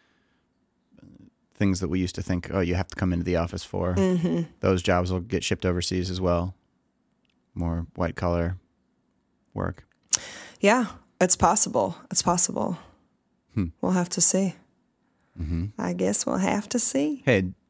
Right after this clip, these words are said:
Speaker 1: do you need any advice or want any?
Speaker 2: Um, you know, honestly, I feel like I wanna jump into another question
Speaker 1: Bam.
Speaker 2: from Reddit.
Speaker 1: Let's do it.
Speaker 2: Let's help
Speaker 1: Let's do it.
Speaker 2: somebody else.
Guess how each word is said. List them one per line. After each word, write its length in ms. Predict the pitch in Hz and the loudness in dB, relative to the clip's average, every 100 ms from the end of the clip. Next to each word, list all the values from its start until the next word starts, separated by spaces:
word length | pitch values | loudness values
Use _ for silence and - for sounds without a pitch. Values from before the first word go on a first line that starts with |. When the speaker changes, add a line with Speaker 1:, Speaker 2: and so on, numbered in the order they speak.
| 110 | -2
Speaker 1:
do 120 | 107 | 2
you 100 | 117 | 6
need 140 | 127 131 | 6 6
any 120 | 135 | 4
advice 520 | 127 127 143 - - - - - | 4 4 2 -2 -8 -14 -16 -2
or 60 | 104 | 0
want 280 | 95 107 104 | 4 4 4
any? 280 | 117 135 123 _ _ | 2 2 -4 _ _
Speaker 2:
Um, 580 | 214 247 262 269 277 277 247 - - - - - - - | 6 6 6 4 2 2 0 -4 -6 -8 -12 -16 -6 4
you 100 | 269 | 6
know, 240 | 320 302 | 6 6
honestly, 500 | - 285 311 302 285 - | 6 6 6 4 4 6
I 680 | 208 226 240 247 240 240 - - _ - | 6 6 6 4 4 2 0 -10 _ -12
feel 600 | - - 220 233 233 226 | -6 4 6 6 6 4
like 240 | 208 202 | 4 6
I 160 | 190 208 | 6 6
wanna 240 | 208 196 | 4 2
jump 300 | 196 185 185 | 4 4 6
into 760 | 185 180 175 - 185 180 175 170 - | 2 4 2 4 4 4 2 2 2
another 480 | 180 175 165 160 170 | 2 4 4 2 4
question 280 | 185 - 185 | 4 4 2
Speaker 1:
Bam. 40 | |
Speaker 2:
from 160 | 175 170 | 2 2
Reddit. 140 | 139 | 4
Speaker 1:
Let's 180 | - - | 2 0
do 120 | 147 | 0
it. 100 | 107 - - - | -2 -4 -12 0
Speaker 2:
Let's 160 | 208 - | 4 4
help 140 | 208 | 4
Speaker 1:
Let's 80 | - | 4
do 60 | |
it. 20 | 190 | 4
Speaker 2:
somebody 240 | 170 170 | 4 4
else. 480 | 104 135 - - | 4 4 4 4